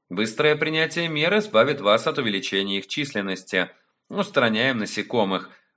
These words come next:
Мошки очень любят жить в местах, где тепло, сыро и есть еда. При этом пищей для них может служить подгнивший фрукт или овощ, оставленная тарелка с едой и крошки. Также они могут прилететь с улицы на неприятный запах, который источают засорившиеся трубы.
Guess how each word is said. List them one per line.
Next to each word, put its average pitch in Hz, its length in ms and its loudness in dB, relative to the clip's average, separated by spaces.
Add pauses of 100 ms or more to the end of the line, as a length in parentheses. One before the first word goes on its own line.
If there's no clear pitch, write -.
Мошки 156 340 0
очень 196 320 0
любят 123 280 -2
жить 104 240 -4
в - 20 -8
местах, 110 440 0
где 156 140 -4
тепло, 107 440 -2
сыро 113 380 -4
и 101 80 -2
есть 95 320 -4
еда. 143 460 2 (440)
При 185 140 2
этом 240 200 0
пищей - 380 -2
для 120 180 0
них 110 180 -4
может 110 260 -2
служить 101 400 -4
подгнивший 101 520 -2
фрукт 95 360 -6
или 131 120 -2
овощ, 127 460 -2 (340)
оставленная 196 560 2
тарелка 120 400 0
с - 100 -4
едой 110 380 0
и - 40 -6
крошки. 92 600 -2 (360)
Также 165 300 2
они 175 120 0
могут 123 300 0
прилететь 101 480 -2
с - 80 -8
улицы 156 340 -2
на 180 120 -4
неприятный 95 600 -2
запах, 139 480 2 (380)
который 226 300 2
источают 131 500 0
засорившиеся 98 760 -2
трубы. 113 520 2